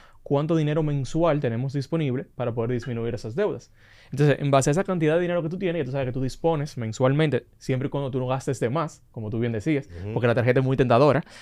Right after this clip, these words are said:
Speaker 1: Entonces, si tú no, si tú no gastas de más, bueno, pues ya tú vas a tener un monto mensual para disminuir las deudas.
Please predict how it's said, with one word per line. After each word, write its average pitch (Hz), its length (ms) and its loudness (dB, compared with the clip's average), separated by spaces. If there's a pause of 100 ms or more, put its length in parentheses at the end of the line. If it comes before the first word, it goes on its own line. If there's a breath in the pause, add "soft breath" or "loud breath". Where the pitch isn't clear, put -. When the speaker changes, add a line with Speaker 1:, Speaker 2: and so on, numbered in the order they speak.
Speaker 1:
Entonces, 135 280 4
si 151 140 -8
tú 180 80 -4
no, 214 120 2
si - 340 -2
tú 170 120 -2
no 202 100 0
gastas 196 380 0
de 202 100 0
más, 208 260 -6 (180 soft breath)
bueno, 110 220 0
pues 113 120 0
ya 117 60 0
tú 139 60 -2
vas 139 80 0
a 139 40 -2
tener 143 120 -4
un 135 100 -6
monto 131 240 -4
mensual 131 360 -4
para 123 160 -2
disminuir 113 420 -4
las 123 160 -2
deudas. 110 380 -8